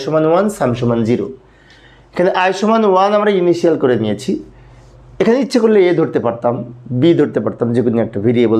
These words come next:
ধরতে পারতাম। কাউন্টার ভেরিয়েবল হিসেবে আই ধরেছি আমরা। আচ্ছা, এরপরে কি করব? আমাদের এই শর্ত যাচাইয়ের জন্য এখানে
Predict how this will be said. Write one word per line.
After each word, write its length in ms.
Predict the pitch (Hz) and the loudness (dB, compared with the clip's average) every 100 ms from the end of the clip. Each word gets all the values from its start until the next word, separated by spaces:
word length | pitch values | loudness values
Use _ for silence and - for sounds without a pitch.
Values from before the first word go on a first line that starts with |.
| 113 | 0
ধরতে 180 | - 101 | -2 -4
পারতাম। 240 | - 147 254 - | -4 -8 -8 -4
কাউন্টার 300 | 143 139 139 131 | -2 0 0 0
ভেরিয়েবল 280 | 143 147 156 | 2 2 0
হিসেবে 200 | 160 170 - 151 | 0 -2 0 0
আই 80 | 135 110 | 0 -4
ধরেছি 260 | 107 - 104 | -6 -4 -6
আমরা। 200 | 104 - - - _ _ _ _ _ _ _ _ _ _ _ _ _ _ | -4 -4 -4 -12 _ _ _ _ _ _ _ _ _ _ _ _ _ _
আচ্ছা, 260 | 110 - - - _ _ _ _ _ _ - | -8 -8 -14 -20 _ _ _ _ _ _ 0
এরপরে 380 | 175 185 214 214 | 0 2 2 2
কি 60 | 196 196 | 0 0
করব? 160 | 196 214 262 - - _ _ _ _ | 2 2 0 -4 -18 _ _ _ _
আমাদের 440 | 156 165 175 226 202 185 - - _ _ _ _ _ _ _ _ _ _ _ _ _ _ _ - - _ _ 165 | -2 0 2 2 2 -2 -10 -20 _ _ _ _ _ _ _ _ _ _ _ _ _ _ _ -20 -20 _ _ 2
এই 120 | 214 165 151 - - _ _ _ - | 4 4 0 -10 -18 _ _ _ -14
শর্ত 440 | - - 214 214 254 190 | -8 0 0 2 2 2
যাচাইয়ের 360 | 175 147 135 110 | 2 0 0 0
জন্য 200 | 117 139 262 - - - _ _ _ | -2 0 -2 -4 -14 -20 _ _ _
এখানে 320 | 175 175 196 | -2 0 2